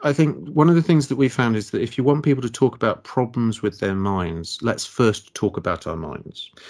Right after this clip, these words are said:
So we, we've done work in a law firm, for example, where we just came and ran some workshops about, uh, managing moods and dealing with stress and getting motivated and, you know, making good decisions, being creative. And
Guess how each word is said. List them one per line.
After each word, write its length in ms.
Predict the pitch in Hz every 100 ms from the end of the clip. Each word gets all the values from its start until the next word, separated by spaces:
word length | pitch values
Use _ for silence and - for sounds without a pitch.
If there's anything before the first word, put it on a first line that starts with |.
| - -
So 200 | - 110
we, 160 | 110 120
we've 260 | 123 120 120 _
done 320 | 123 110 107
work 300 | 113 104 -
in 320 | 104 104 107
a 80 | -
law 220 | 110 147
firm, 320 | 123 104 85 78
for 160 | 95
example, 420 | 85 95 90 -
where 220 | 78 90 90
we 240 | 95 95
just 220 | - -
came 200 | - 110
and 120 | 101 101
ran 180 | 98
some 420 | 98 - 95 92 90
workshops 600 | 104 92 - 92 - -
about, 560 | 87 95 92 85 - - - - - - -
uh, 160 | 98 92
managing 420 | 104 107 - 143
moods 460 | 165 120 92 -
and 80 | 87
dealing 220 | 92 101
with 100 | 101
stress 500 | 98 - 117 101 -
and 300 | 92 90 87
getting 220 | - 113 117
motivated 720 | 117 113 104 87 - 80 85
and, 340 | 82 82 80
you 180 | - 92
know, 140 | 90
making 340 | 90 104 101 113
good 160 | 104
decisions, 680 | - 101 120 107 98 82 67
being 240 | - 123 104
creative. 680 | - 113 104 - 69 -
And 280 | 101 104 107